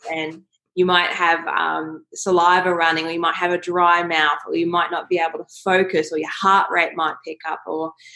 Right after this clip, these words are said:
you know, there's lots of different, um, physical responses that come from verbal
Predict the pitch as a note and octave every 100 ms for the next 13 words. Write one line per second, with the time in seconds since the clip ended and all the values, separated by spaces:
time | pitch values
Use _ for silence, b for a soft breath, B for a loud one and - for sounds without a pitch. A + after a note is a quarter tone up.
0 | B F#3 F#3 F#3 F#3 G#3 G#3+ A#3 G3+ G3
1 | - E3+ D#3+ E3+ E3 D#3+ D#3 _ G3+ G#3
2 | A3 G#3 F3 E3+ - E3 E3 E3+ E3 -
3 | - - F3 E3+ - D#3+ D#3 D#3 E3+ E3
4 | D#3+ D#3 D#3